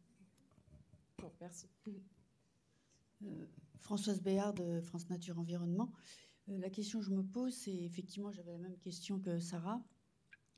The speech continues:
Speaker 2: sur l'écart entre ce que vous dites à l'échelle, euh, globale, que vous ne voyez pas trop de différence, et par rapport au lo-, euh, si vous, si vous pointez un point particulier. La question que je me pose, c'est au niveau de la masse,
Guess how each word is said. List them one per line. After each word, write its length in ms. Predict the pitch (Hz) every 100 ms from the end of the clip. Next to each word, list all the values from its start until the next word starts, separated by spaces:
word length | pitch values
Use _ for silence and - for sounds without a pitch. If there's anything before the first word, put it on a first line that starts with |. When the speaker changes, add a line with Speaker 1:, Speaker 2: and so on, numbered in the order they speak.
| -
Speaker 2:
sur 240 | - 165
l'écart 420 | 160 170 196 196
entre 460 | 160 147 170 165 156
ce 120 | 151
que 100 | -
vous 140 | 160 170
dites 280 | 185 190 -
à 60 | 185
l'échelle, 440 | 160 151 180 170 156
euh, 160 | 151 151 - - - -
globale, 440 | 156 165 180 180
que 100 | 180
vous 80 | 147
ne 40 |
voyez 200 | 147 151
pas 140 | 156 175
trop 160 | -
de 60 | 156
différence, 680 | 151 - 156 170 180 - 151
et 160 | 147 147
par 120 | 143
rapport 260 | 147 147
au 80 | 147
lo-, 160 | 147 151 -
euh, 160 | 175 151 151 - - -
si 140 | - 156
vous, 100 | 147 - -
si 180 | - 151 -
vous 120 | 170 170
pointez 520 | - 180 175 190 180 160
un 280 | 151 151 151
point 140 | 151 165
particulier. 720 | 165 - 156 - 160 202 226 - - - - -
La 80 |
question 260 | 170 185 -
que 60 | 196
je 60 |
me 80 | 185
pose, 220 | 185 240
c'est 140 | 240 175
au 40 |
niveau 320 | 170 170 180
de 60 | 185
la 100 | 156
masse, 580 | 156 175 208 - -